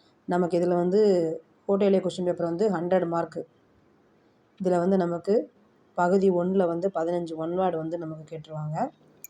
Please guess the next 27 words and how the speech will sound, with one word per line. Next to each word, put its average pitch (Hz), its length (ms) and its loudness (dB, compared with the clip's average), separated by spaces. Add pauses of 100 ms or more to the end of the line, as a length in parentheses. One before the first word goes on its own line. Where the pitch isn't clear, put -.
(500)
பதினஞ்சு 175 360 0
ஒன் 175 220 0
வேர்டு 190 300 2
நீங்க 165 500 -6
நாலு 160 360 -6
யூனிட் 196 320 0 (360)
ஃபுல்லா 180 320 -2
படிச்சாலே 170 460 -2
வந்து 175 280 0
உங்களுக்கு 165 340 -4
பதினஞ்சு 165 280 -4
யூனிட், 175 240 -6 (1120)
பதினஞ்சு 175 380 0
மார்க் 170 280 -2
வந்து 180 360 -2 (220)
ஈஸியா 175 400 -2
கிடைச்சிரும். 165 460 -4 (1500)
அத 175 200 0
மாதிரி 175 260 2
அடுத்து 175 320 0
வந்து 180 160 2
நமக்கு 170 240 -4
என்ன 165 140 -2
இருக்குன்னா, 170 440 -2 (680)
இரண்டு 214 320 4
மதிப்பெண்கள் 165 580 0
வினாக்கள் 160 600 -2